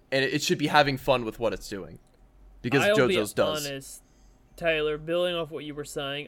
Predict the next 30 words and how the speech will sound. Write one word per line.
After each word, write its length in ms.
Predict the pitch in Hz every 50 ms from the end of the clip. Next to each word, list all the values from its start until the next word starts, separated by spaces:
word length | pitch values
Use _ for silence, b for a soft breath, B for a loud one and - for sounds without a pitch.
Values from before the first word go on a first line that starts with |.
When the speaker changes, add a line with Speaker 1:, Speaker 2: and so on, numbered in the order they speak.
| -
Speaker 2:
I 140 | - 135 147
think 160 | 151 180 170
this 180 | 165 170 151 -
may 140 | 151 151 147
be 80 | 147 143
my 140 | 135 131 123
least 260 | 120 131 131 127 -
favorite 240 | 135 127 123 120 120
live 200 | 123 120 123 127
action 320 | 127 127 131 131 - 131
we've 160 | 123 120 117
watched, 520 | 120 113 107 113 131 131 - - - - 143
because, 280 | 143 135 147 135 131
like, 220 | 139 123 120 113 123
at 140 | 131 135
least 440 | 139 135 139 135 139 143 156 156 - 160
I 120 | 147 139
had 180 | 135 131 123 117
a 80 | 113
lot 260 | 113 113 113 113 113
of 80 | 113 113
fun 320 | - - 123 113 110 113
making 280 | 113 113 113 - 120 113
fun 200 | - - 113 110
of 100 | 110 110
Death 180 | 113 110 110 -
Note 260 | - 120 117 120 120 -
and 80 | 117
Dragon 300 | 113 113 101 107 113 117
Ball. 260 | 123 127 131 143 147